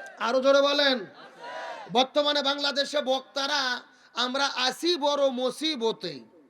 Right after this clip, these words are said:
আছি বড় মুসি-, যেখানে যাই, যাওয়ার পরে কান পড়া শুরু হয়। জোরে বলেন, কি পড়া? একজন এদিক থেকে এসে বলে, "হুজুর, রাজনীতির কোনো বক্তব্য দিবেন না।"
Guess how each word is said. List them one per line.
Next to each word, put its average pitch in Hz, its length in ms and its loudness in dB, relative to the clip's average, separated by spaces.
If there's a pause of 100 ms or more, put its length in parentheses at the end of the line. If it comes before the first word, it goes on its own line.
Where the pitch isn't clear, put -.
(600)
আছি 262 360 -4
বড় 277 260 0
মুসি-, 269 540 -2 (920)
যেখানে 320 500 -2
যাই, 277 280 2
যাওয়ার 269 260 -2
পরে 269 220 -4
কান 262 300 -6
পড়া 240 240 -6
শুরু 202 240 -8
হয়। 151 260 -6 (440)
জোরে 233 240 -2
বলেন, 254 260 -4
কি 269 180 -6
পড়া? 254 640 -4 (760)
একজন 262 340 0
এদিক 285 260 -2
থেকে 269 200 -4
এসে 262 200 0
বলে, 240 180 -2
"হুজুর, 277 420 -2 (240)
রাজনীতির 254 540 -4
কোনো 330 220 -4
বক্তব্য 254 520 0
দিবেন 196 400 -2
না।" 139 140 -12